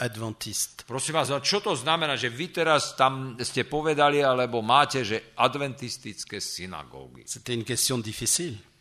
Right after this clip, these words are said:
Speaker 2: Ťažká otázka.
Speaker 1: Et nous lui avons dit,
Speaker 2: A my sme mu povedali,
Speaker 1: Vous savez, nous avons des juifs dans notre église.
Speaker 2: Viete, my máme Židov v našej cirkvi.
Speaker 1: Moi, je suis juif.
Speaker 2: Ja som Žid.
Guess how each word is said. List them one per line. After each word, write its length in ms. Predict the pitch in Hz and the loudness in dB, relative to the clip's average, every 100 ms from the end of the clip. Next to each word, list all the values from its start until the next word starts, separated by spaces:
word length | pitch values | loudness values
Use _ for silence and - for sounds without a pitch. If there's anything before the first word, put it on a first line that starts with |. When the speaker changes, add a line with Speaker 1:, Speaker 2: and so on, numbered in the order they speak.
| - - | -10 2
Speaker 2:
Ťažká 400 | 135 160 180 180 | 6 6 8 6
otázka. 480 | 156 87 - - - _ - - 156 135 - - | 6 2 0 -10 -16 _ -12 -8 -8 -10 -12 -6
Speaker 1:
Et 60 | 120 | -2
nous 140 | 123 | 0
lui 160 | 120 123 | 4 4
avons 220 | 113 120 | 4 2
dit, 260 | 113 110 104 - _ - | 2 -2 -4 -10 _ -8
Speaker 2:
A 80 | 92 | -4
my 120 | 120 | 0
sme 180 | 156 185 | 2 4
mu 100 | 180 | 4
povedali, 480 | 165 139 110 85 71 - _ _ _ | 4 4 4 0 -4 -14 _ _ _
Speaker 1:
Vous 80 | 127 | 0
savez, 600 | - 123 113 131 139 135 - _ _ _ - | 2 2 2 2 2 -2 -8 _ _ _ -4
nous 220 | 123 123 | 0 2
avons 200 | 123 123 | 2 2
des 160 | 113 117 | 0 -2
juifs 460 | 101 120 127 - 110 | -4 -6 -6 -8 -8
dans 140 | 110 | -8
notre 260 | 107 104 110 | -6 -8 -12
église. 500 | 95 95 90 - - _ | -12 -14 -12 -12 -14 _
Speaker 2:
Viete, 240 | 147 151 165 | 0 2 2
my 120 | 175 | 2
máme 240 | 185 185 175 | 0 2 2
Židov 540 | 120 101 95 95 92 - | 2 2 2 0 -4 -2
v 40 | |
našej 280 | 98 - 104 | 0 2 0
cirkvi. 520 | - 98 - 95 95 - - | 0 -2 -4 -8 -8 -12 -6
Speaker 1:
Moi, 160 | 127 139 | 2 2
je 120 | 123 | 4
suis 220 | - 120 | 2 0
juif. 500 | 98 101 87 - - - | -6 -10 -12 -12 -12 -4
Speaker 2:
Ja 120 | 82 | -2
som 160 | - 117 | 0 0
Žid. 200 | 123 143 | -2 -4